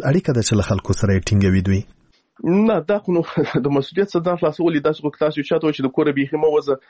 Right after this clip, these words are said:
Speaker 2: نو موټر به دې هم نه وهي، نو هغه بیا ډوډۍ څنګه وخوري؟
Speaker 1: نه،
Speaker 2: دا
Speaker 1: خو په
Speaker 2: مشوره
Speaker 1: تیرو،
Speaker 2: نه شوه.
Speaker 1: په
Speaker 2: دی
Speaker 1: تیرو کلونو کې تل د عاشورا مراسم په تکیه خانو کې دننه لمانځل کېدل. یوازې په وروستیو دېرشو یا شلو پنځه ویشتو کلونو کې دا مراسم د باندې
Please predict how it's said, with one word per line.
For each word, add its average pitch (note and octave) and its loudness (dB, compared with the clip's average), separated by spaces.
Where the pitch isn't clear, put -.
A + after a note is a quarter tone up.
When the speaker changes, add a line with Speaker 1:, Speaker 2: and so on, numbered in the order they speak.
Speaker 2:
نو A#2+ 0
موټر B2 2
به D3 0
دې D3 0
هم C#3 0
نه C3+ 2
وهي، G2+ 0
نو G2 2
هغه A#2+ 0
بیا A#2+ -2
ډوډۍ A2+ 0
څنګه F#2 -2
وخوري؟ - -2
Speaker 1:
نه، E3+ 2
Speaker 2:
دا E3+ 2
Speaker 1:
خو - -4
په - 0
Speaker 2:
مشوره B2 0
Speaker 1:
تیرو، F3 2
Speaker 2:
نه F3 2
شوه. F#2+ -4
Speaker 1:
په E3+ 0
Speaker 2:
دی B2+ 0
Speaker 1:
تیرو E3+ 2
کلونو E3 2
کې D#3+ 2
تل F#3+ 2
د - 2
عاشورا A#2+ 0
مراسم A#2+ 0
په C3+ -2
تکیه A#2 0
خانو C3 2
کې C3 0
دننه D3+ 2
لمانځل G#2+ 0
کېدل. G2+ 0
یوازې C#3 2
په - -4
وروستیو A2+ 2
دېرشو A2+ 0
یا G2+ 2
شلو G#2 0
پنځه G#2+ 0
ویشتو G#2 0
کلونو E3 2
کې D3 -2
دا A#2+ 0
مراسم G#2+ 0
د G2+ 0
باندې G2+ 2